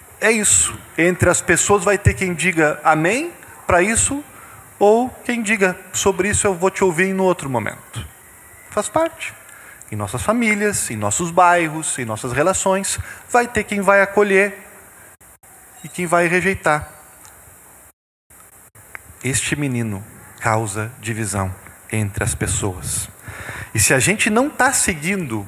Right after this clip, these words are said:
um Jesus assim, se por um acaso a gente tá seguindo um Jesus que não traz conflito pra ninguém, é provável que a gente esteja seguindo um ídolo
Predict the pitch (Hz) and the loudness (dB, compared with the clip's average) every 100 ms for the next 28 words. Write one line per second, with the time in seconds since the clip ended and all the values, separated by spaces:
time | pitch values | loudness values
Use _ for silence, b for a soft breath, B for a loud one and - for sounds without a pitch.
0 | - 135 147 135 135 113 143 120 - - | -8 -6 -2 0 0 -2 -2 0 -2 0
1 | - 120 - - 208 302 - - B B | 0 2 4 2 0 -4 -8 -20 B B
2 | B B B - 127 - 160 208 196 - | B B B -2 0 2 4 4 2 4
3 | 196 190 127 120 135 143 - 139 135 131 | 4 6 4 2 2 0 0 2 2 0
4 | 175 180 156 160 185 - 185 180 175 220 | 0 0 2 2 2 0 0 0 0 0
5 | 208 - 196 - 208 247 185 - 175 160 | 0 0 -2 -2 -4 -4 -2 0 2 2
6 | 139 131 110 101 B B B B B B | 2 2 0 -4 B B B B B B
7 | - - - - - 147 123 135 139 143 | -20 -20 -12 -10 -2 0 2 2 0 -2
8 | 127 135 - - 123 131 - 127 127 143 | -2 -2 -4 -2 -2 -2 -4 -4 -6 -6
9 | 170 208 196 143 | -6 -6 -4 -4